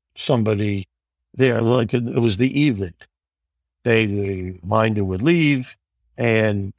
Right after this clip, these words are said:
we were left to our own devices. That didn't mean the minute we left the hotel, somebody wasn't following us. Of course they were. We knew that.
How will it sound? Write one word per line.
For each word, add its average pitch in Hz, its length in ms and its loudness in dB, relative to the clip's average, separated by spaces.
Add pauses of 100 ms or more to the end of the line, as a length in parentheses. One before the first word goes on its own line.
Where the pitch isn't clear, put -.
we 123 140 4
were 113 100 4
left 107 220 0
to 127 60 -4
our 107 60 0
own 98 280 -4
devices. 107 640 -2 (420)
That 104 160 -2 (560)
didn't 135 280 2
mean 135 220 4
the 113 80 2
minute 117 280 0
we 113 120 -2
left 107 240 -2
the 107 80 -4
hotel, 107 640 0
somebody 104 360 0
wasn't 95 320 -4
following 110 480 0
us. 90 200 -16
Of - 140 -14
course 113 320 -6
they 90 100 -10
were. 95 280 -2
We 90 160 -6
knew 131 220 0
that. - 280 -10